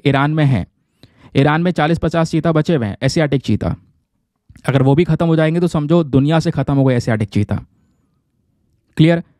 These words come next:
तो भारत के पास में अभी कौन से चीता हैं? तो दोस्तों, इंडिया में एशियाटिक चीता ख़त्म हो गए थे, तो इसलिए हमने अफ्रीका से मंगाए थे, वो हैं अफ्रीकन चीता,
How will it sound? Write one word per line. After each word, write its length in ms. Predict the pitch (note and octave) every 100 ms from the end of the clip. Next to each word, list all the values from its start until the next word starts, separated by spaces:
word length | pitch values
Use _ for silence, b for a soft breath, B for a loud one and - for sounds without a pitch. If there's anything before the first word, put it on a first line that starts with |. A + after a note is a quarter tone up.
| _ _ _ -
तो 100 | D3
भारत 280 | A#2+ C3+
के 100 | -
पास 220 | D#3+ D#3 E3+
में 100 | E3
अभी 260 | B2+ C3
कौन 180 | D#3 D#3
से 100 | D#3
चीता 260 | D#3+ D3+ D3+
हैं? 160 | C#3+ - b b b
तो 80 | F#3+
दोस्तों, 300 | F#3 F#3+ A3+ -
इंडिया 280 | D#3 E3 G3+
में 160 | G#3+ -
एशियाटिक 500 | D3+ - F3+ F3+ A3
चीता 240 | G#3 G3+
ख़त्म 280 | G3+ F3 G#3+
हो 60 | G3+
गए 120 | D#3
थे, 100 | C#3
तो 120 | E3
इसलिए 260 | E3 G3 G3
हमने 300 | D#3+ F3+ F#3+ -
अफ्रीका 440 | D3+ D3+ G#3+ G#3
से 120 | G3+
मंगाए 320 | F#3+ D3 D3+ D3+
थे, 100 | G3+
वो 200 | D#3+ E3+
हैं 220 | F3+ G3 _ C#3 D#3+
अफ्रीकन 460 | F3 - G#3+ G3+ F#3
चीता, 420 | C#3 A2+ G2+ F2+